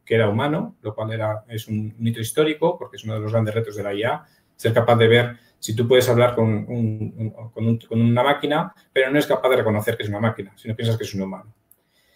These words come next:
Y en el dos mil dieciséis sucedió lo que vamos a ver ahora, que es que una persona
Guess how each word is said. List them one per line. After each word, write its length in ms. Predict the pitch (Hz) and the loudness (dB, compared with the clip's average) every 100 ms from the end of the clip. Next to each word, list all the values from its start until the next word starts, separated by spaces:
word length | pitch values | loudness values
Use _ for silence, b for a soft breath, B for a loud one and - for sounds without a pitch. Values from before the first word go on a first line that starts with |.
| _ _ | _ _
Y 100 | 127 | 0
en 80 | 127 | 2
el 80 | |
dos 100 | 131 | 2
mil 100 | 160 | 2
dieciséis 500 | 180 170 175 175 170 | 2 0 2 4 4
sucedió 520 | 165 147 127 135 143 131 | 2 0 4 6 6 4
lo 80 | |
que 60 | 117 | 2
vamos 200 | 120 120 | 0 0
a 40 | |
ver 120 | 110 107 | 0 2
ahora, 340 | 131 107 110 _ _ _ _ _ _ - - _ _ _ _ _ _ | 2 0 -6 _ _ _ _ _ _ -20 -20 _ _ _ _ _ _
que 220 | - 110 120 | -2 0 0
es 380 | 117 - - _ - - | -2 -8 -16 _ -18 -6
que 300 | 113 107 110 | -2 -2 -2
una 180 | 123 127 | -4 -2
persona 680 | 135 131 143 151 185 190 | -2 0 2 4 2 -2